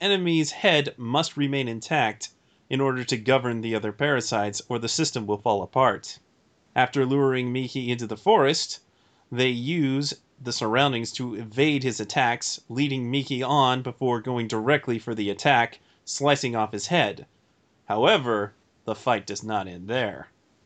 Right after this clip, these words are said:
Another parasite takes over the body. This time, it's Goto.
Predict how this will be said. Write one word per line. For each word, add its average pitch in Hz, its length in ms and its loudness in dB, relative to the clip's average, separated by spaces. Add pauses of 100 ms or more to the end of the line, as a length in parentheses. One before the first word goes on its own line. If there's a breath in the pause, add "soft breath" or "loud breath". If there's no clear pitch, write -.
(580 soft breath)
Another 151 340 4
parasite 120 560 -2
takes 120 220 -4
over 117 180 -2
the 110 80 -6
body. 117 500 4 (380)
This 170 220 -2
time, 101 420 -2
it's 98 240 -10
Goto. 117 680 -4